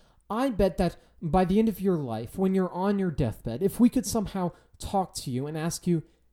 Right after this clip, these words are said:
"Hey, do you remember that moment when you were listening to the eleventh episode of Bible Beyond?" You know, wherever it is that you are right now, I can basically promise that you wouldn't really remember the specifics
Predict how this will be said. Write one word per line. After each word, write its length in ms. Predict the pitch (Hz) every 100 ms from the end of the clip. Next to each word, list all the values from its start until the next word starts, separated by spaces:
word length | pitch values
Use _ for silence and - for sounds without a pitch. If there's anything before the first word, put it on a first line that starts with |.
| _ _ -
"Hey, 260 | 175 160
do 160 | 113 196
you 140 | 240
remember 580 | 269 190 165 180 180 170
that 300 | 151 143 165
moment 480 | 143 147 151 143 -
when 220 | 123 131
you 160 | - 147
were 100 | 151
listening 360 | 156 - 143
to 80 | 139
the 100 | 139
eleventh 340 | 131 143 131 139
episode 400 | 135 - 151 127
of 120 | -
Bible 260 | 127 135
Beyond?" 600 | 131 123 139 143 143 143 - _ _ -
You 140 | 139
know, 80 | 123 -
wherever 560 | 139 165 170 175 165 156
it 80 |
is 220 | 156 156 131
that 200 | 123 131
you 160 | 135
are 220 | 120 120
right 280 | 120 110 104
now, 500 | 123 151 110 95 120 - _ _ _ _ _ _ _ -
I 160 | 214
can 360 | 240 - 254 214
basically 480 | 220 269 - - 220
promise 400 | - 220 202 -
that 140 | 208
you 140 | 190
wouldn't 400 | 190 240 247 208
really 420 | - 151 202 196 170
remember 460 | 160 170 165 151
the 140 | 143 143
specifics 840 | - 135 - - 175 123 -